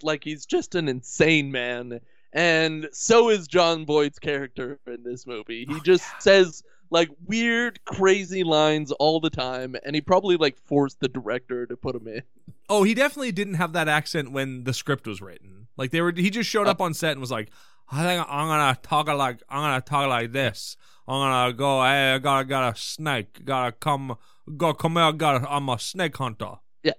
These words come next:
Speaker 1: he's got a lazy jaw, and he knows how to use it.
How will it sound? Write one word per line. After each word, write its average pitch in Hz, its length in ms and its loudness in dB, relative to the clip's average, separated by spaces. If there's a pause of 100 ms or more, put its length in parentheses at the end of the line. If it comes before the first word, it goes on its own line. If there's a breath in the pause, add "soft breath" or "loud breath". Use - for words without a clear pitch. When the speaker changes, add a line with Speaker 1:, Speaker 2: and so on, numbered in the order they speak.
(100)
Speaker 1:
he's 185 200 0
got 202 220 6
a 170 60 6
lazy 196 680 0
jaw, 147 640 6
and 151 200 -10
he 147 100 -10
knows 135 360 -6
how 139 120 -4
to 131 80 -10
use 120 340 -16
it. 120 120 -20